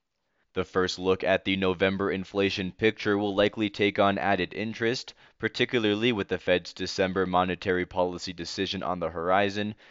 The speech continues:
with the Producer Price Index, or P P I, set to get the ball rolling.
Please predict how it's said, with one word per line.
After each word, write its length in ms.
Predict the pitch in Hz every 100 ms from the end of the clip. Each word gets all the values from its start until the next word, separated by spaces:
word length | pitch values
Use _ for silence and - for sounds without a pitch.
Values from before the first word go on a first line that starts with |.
| _
with 160 | - 107
the 120 | 110
Producer 500 | - 110 110 104 104
Price 380 | - 110 117 -
Index, 420 | 87 92 104 -
or 220 | - 87
P 240 | - - 85
P 200 | 87 -
I, 340 | 95 95 98
set 280 | - 104 98
to 100 | 127
get 220 | 95 87
the 80 | 113
ball 300 | 90 80 87
rolling. 440 | 101 90 80 53